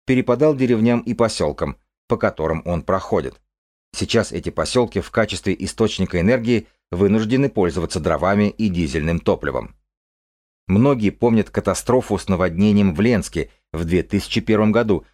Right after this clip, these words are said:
Сам Путин вылетел туда решать вопрос. После наводнения людям построили новую жилую зону вместо разрушенной, и город вокруг обнесли девятнадцатиметровым защитным валом.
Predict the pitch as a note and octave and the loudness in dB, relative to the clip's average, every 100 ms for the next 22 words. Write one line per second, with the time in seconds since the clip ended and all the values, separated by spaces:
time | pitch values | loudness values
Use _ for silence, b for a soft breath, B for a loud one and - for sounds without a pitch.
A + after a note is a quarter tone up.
0 | _ - F#2+ E2 - D3+ G#2 D#2 C#2+ G2 | _ -4 -2 -2 -2 0 0 -2 0 0
1 | - D#2+ F#2 F2 D#2+ - F2+ F2+ F#2 E2+ | 0 -2 -2 -2 -2 -2 -2 -2 -2 -2
2 | - - _ _ _ _ _ - G#2 - | -4 -14 _ _ _ _ _ -4 -4 -2
3 | F2 D#2+ C#2+ D2 G#2+ G2 D#2 D#2+ G2+ F#2 | -2 -2 -2 0 2 2 0 -2 0 -2
4 | E2+ E2 - G#2 G2+ G2 F2 G#2 G2+ F2 | -2 -6 -2 0 2 2 2 2 2 0
5 | F2 F2+ D#2+ C#2 A2 A#2 G#2+ b _ F2+ | 0 -2 -2 0 0 2 0 b _ -4
6 | F#2 C#3 - C#3 C3 F#2+ E2+ F2 E2+ D2 | 0 0 0 0 2 0 -2 -2 -2 -4
7 | _ - G#2+ G2 A#2+ G#2+ F2+ F#2+ - D3+ | _ -4 -2 2 2 2 0 -2 2 0
8 | - G#2+ F2+ G#2 - A#2+ B2+ - F2+ G2 | 0 -2 0 0 0 0 0 0 0 0
9 | - G#2+ G#2 - F2+ D2+ F#2+ B2+ A#2+ G#2+ | 2 0 0 -2 -4 -2 0 2 2 2
10 | A#2+ A#2+ F#2+ - F#2+ F#2 D2+ C2 | 0 0 -2 -2 0 0 0 -4